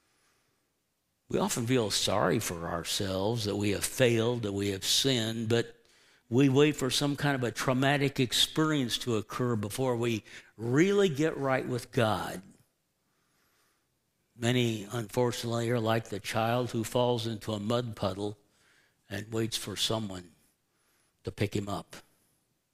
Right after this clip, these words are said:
See, our, our job is to repent and to forsake what we know is keeping us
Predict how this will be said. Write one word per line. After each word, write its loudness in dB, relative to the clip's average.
See, 2
our, -2
our -2
job -2
is -6
to -6
repent -8
and -8
to -4
forsake 0
what -2
we -6
know -2
is -4
keeping -6
us -2